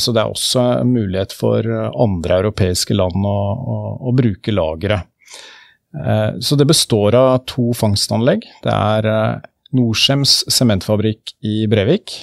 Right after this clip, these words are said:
og så er det da Hafslund Oslo Celsius avfallsforbrenningsanlegg på Klemetsrud i Oslo. Eh, og det ble jo nylig, nylig finansiert, eh, og, og hadde prosjektoppstart i, i sommer. Eh,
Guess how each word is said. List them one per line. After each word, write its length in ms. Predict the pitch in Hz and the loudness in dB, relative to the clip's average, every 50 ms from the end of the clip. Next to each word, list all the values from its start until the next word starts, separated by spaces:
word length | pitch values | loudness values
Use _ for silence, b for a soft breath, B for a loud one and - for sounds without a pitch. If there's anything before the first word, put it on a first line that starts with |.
| - _ - | -20 _ -14
og 100 | - - 113 - | -10 -8 -6 -4
så 80 | - 135 110 | -4 -2 0
er 160 | 104 92 95 | 0 0 2
det 120 | 110 117 113 | 2 2 2
da 220 | 101 101 101 107 104 | 2 2 2 0 0
Hafslund 560 | 104 117 - - - - - 98 104 110 - | 0 -2 -4 -4 -6 -4 -2 -2 -2 -2 -2
Oslo 320 | - - - - - 104 101 | -2 -4 -6 -4 -4 -2 -2
Celsius 720 | - - 98 87 85 - - 113 104 101 98 - - - | 0 0 0 0 0 -2 -2 -2 -2 -2 -2 -2 -4 -4
avfallsforbrenningsanlegg 1700 | - - 113 104 87 - - 90 87 87 - - - - - - 104 95 98 95 92 98 101 101 - - 110 107 104 120 151 180 - - | -2 0 0 0 0 0 -4 -4 -2 -2 -2 -2 -2 -4 -2 -2 -2 0 0 0 0 0 -2 -2 -2 -2 -2 -2 0 0 -2 -2 -4 -4
på 340 | - 143 139 135 135 135 - - | -2 0 2 2 2 0 0 2
Klemetsrud 400 | - 120 92 - - - 104 104 | 0 0 0 0 -4 -4 -4 -4
i 60 | 101 | -4
Oslo. 320 | 92 - - 92 92 95 - B B B B B B B B B B - | -4 -4 -4 -2 -4 -4 -4 B B B B B B B B B B -4
Eh, 320 | - 113 110 110 110 110 | -2 0 2 2 2 2
og 80 | 120 120 | 2 2
det 160 | 110 120 113 | 2 2 2
ble 160 | 113 107 101 | 2 2 0
jo 80 | 101 107 | 0 0
nylig, 560 | 107 104 95 82 82 90 90 92 92 92 98 101 101 | 0 -2 -2 -4 -4 -4 -4 -2 -2 -2 -2 -2 0
nylig 320 | 101 95 87 87 92 - | 0 0 0 -2 -2 -2
finansiert, 840 | - 101 95 95 98 - - - 104 87 87 - _ - - - - - | -2 0 0 0 0 0 0 0 2 0 0 -2 _ -4 -4 -4 -4 -2
eh, 520 | - 104 92 92 92 92 95 92 92 92 98 | -4 -4 -2 -2 -2 -2 -4 -4 -6 -8 -10
og, 300 | - - - - 107 110 | -10 -10 -8 -6 -6 -6
og 160 | 110 - 120 104 | -4 -4 0 0
hadde 240 | 120 98 85 85 | 0 0 -2 -6
prosjektoppstart 880 | - 98 104 - 95 - - - - - - - - 98 92 - - 98 | -6 -6 -4 -4 -6 -8 -8 -12 -10 -8 -6 -4 -2 -2 -2 -2 -4 -4
i, 240 | 98 101 104 101 - | -2 -2 -2 -2 0
i 80 | 110 | 0
sommer. 320 | - - 101 82 85 90 92 - B B B B B B B B B B | 0 0 0 -2 -2 -4 -6 -6 B B B B B B B B B B
Eh, 460 | - - 101 101 101 101 101 101 101 | -6 -4 -2 -2 -2 -2 -4 -4 -6